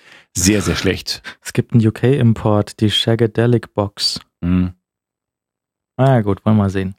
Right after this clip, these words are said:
Speaker 1: Ja. Da müsste man auch mal nachbessern. Das ist auch irgendwie ein bisschen was, was man nachholen könnte.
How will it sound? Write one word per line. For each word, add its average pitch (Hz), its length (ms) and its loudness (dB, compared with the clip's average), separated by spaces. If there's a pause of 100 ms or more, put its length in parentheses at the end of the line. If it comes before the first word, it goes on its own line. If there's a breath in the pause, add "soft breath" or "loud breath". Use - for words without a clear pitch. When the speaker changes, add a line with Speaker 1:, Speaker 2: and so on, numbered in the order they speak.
(460)
Speaker 1:
Ja. 95 360 0 (1400)
Da 104 340 -2
müsste 117 240 -2
man 113 100 2
auch 101 100 0
mal 104 140 2
nachbessern. 101 460 0
Das 92 160 -6
ist 101 80 -8
auch 98 80 -4
irgendwie 98 240 0
ein 92 60 0
bisschen 101 260 2
was, - 320 -2
was - 140 -4
man 90 80 0
nachholen 87 320 2
könnte. 85 340 -2